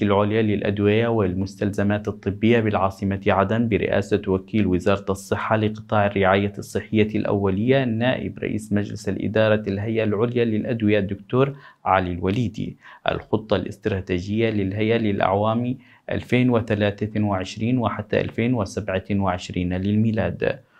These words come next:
وتهدف الخطة إلى تطوير آليات التسجيل والاستيراد والتصدير والبحوث والإعلام الدوائي والاستخدام الأمثل للموارد المالية وتنميتها وبناء وتجهيز المركز الرئيسي وفروعه.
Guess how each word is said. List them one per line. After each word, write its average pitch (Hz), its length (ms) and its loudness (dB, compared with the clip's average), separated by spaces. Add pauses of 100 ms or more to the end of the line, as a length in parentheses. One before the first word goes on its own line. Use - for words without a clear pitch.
(240)
وتهدف 113 580 0
الخطة 127 540 2
إلى 90 280 -2
تطوير 104 580 0
آليات 104 520 0
التسجيل 104 580 -2
والاستيراد 95 760 0
والتصدير 101 640 2
والبحوث 107 600 0
والإعلام 98 680 0
الدوائي 101 680 0 (420)
والاستخدام 98 680 0
الأمثل 107 380 0
للموارد 98 600 0
المالية 95 480 2
وتنميتها 104 800 0
وبناء 104 520 0
وتجهيز 98 540 -2
المركز 104 460 -2
الرئيسي 101 520 -2
وفروعه. 104 600 2